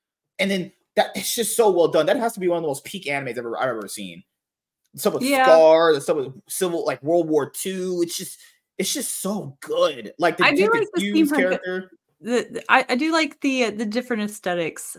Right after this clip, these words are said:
Speaker 2: too. Like, I, I really like, um, historical fiction, you know, and, and s-, I'm,
Speaker 1: Mm-hmm.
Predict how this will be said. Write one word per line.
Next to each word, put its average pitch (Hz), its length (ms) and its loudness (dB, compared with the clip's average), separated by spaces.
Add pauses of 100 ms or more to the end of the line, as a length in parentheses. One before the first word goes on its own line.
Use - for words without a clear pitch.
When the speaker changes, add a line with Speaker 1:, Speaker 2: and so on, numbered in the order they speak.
Speaker 2:
too. 170 300 -6
Like, 151 240 -6
I, 165 180 -2
I 180 140 -4
really 185 280 -4
like, 180 380 -6
um, 165 460 -4 (300)
historical - 520 -6
fiction, 196 600 -8 (240)
you 185 160 -8
know, 180 160 -4
and, 175 200 -6
and 175 120 -8
s-, - 80 -20 (180)
I'm, 180 100 0 (140)
Speaker 1:
Mm-hmm. - 60 -12